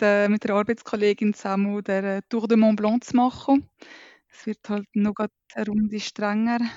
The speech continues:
<laughs> Du Höhenmeter und auch länger, aber, äh,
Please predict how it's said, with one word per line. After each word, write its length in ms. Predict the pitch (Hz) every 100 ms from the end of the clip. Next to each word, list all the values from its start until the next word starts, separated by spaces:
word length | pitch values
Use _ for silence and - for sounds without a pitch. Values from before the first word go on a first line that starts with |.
| - - _
<laughs> 760 | 226 262 - 339 302 - 294 -
Du 140 | 294 226
Höhenmeter 840 | 220 226 226 233 240 - 247 233
und 280 | 202 202 - - - - -
auch 80 |
länger, 600 | 202 202 196 214 220 226
aber, 300 | 208 190 185
äh, 260 | 185 185